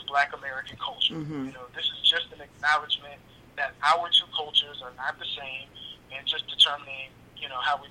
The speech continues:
Speaker 1: best work together to move the, the Black community in America forward, you know, as a whole, because we're, we're still all, we're still all a part of this Black community. So we just need to find out the best ways to work together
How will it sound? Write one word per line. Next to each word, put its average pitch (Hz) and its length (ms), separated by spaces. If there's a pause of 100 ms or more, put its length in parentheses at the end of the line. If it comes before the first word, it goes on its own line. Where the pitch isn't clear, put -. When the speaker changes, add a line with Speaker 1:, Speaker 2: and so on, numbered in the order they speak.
Speaker 1:
best 135 260
work 139 160
together 131 340
to 131 160
move - 320
the, - 80 (160)
the - 140
Black 135 260
community - 480
in 123 160
America 120 320 (160)
forward, 127 320 (480)
you 127 120
know, 117 120 (260)
as 135 100
a - 40
whole, - 320 (260)
because - 340
we're, 139 120 (100)
we're 139 60
still - 420
all, 156 320
we're 147 60
still 196 240
all 180 240
a 170 60
part 156 220
of 147 60
this 143 220
Black 139 240
community. - 480 (640)
So 127 260
we - 80
just - 320
need 147 140
to 139 60 (100)
find 139 200
out 135 120
the - 160
best 131 240
ways 123 140 (100)
to 120 80
work 123 160
together 120 400